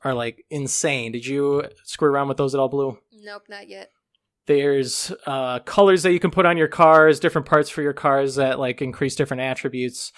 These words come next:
Speaker 1: Uh, but the problem is there's paint jobs galore. Like, you can make your car look pretty cool. Like, there's different stickers you could slap on there, different paint jobs,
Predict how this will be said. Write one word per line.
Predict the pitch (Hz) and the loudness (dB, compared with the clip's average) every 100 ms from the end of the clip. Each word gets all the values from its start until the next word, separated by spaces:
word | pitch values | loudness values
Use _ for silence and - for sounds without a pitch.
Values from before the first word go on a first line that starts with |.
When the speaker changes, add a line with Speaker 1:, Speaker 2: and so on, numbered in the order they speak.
| - - _ _ | -20 -20 _ _
Speaker 1:
Uh, | - 127 123 120 | -6 -4 -4 -4
but | 151 147 | -4 -4
the | |
problem | - 202 226 185 139 | 2 6 8 6 -2
is | 131 - | -4 0
there's | 180 156 | 2 2
paint | - 220 269 | 0 2 4
jobs | - 220 170 | 6 6 6
galore. | 160 139 160 143 120 | -2 6 6 6 2
Like, | 135 | -4
you | 226 | -4
can | 247 | 0
make | 214 - | 0 0
your | 156 | -6
car | - 160 151 | 0 2 2
look | 139 160 - | 2 -2 -4
pretty | - 294 302 | -14 -12 -10
cool. | - 330 349 214 | -2 0 4 2
Like, | 131 123 | 2 -6
there's | 156 | -4
different | 175 208 190 - | -2 0 -2 -4
stickers | - 247 247 202 | 0 2 2 -6
you | 208 | -6
could | 190 | -6
slap | - 196 180 | 2 4 4
on | 190 180 | 2 0
there, | 175 170 - _ | -2 -4 -12 _
different | - 185 165 139 | -2 0 -2 -2
paint | 190 196 208 | -4 -4 0
jobs, | 180 170 165 156 - | 4 6 4 0 -8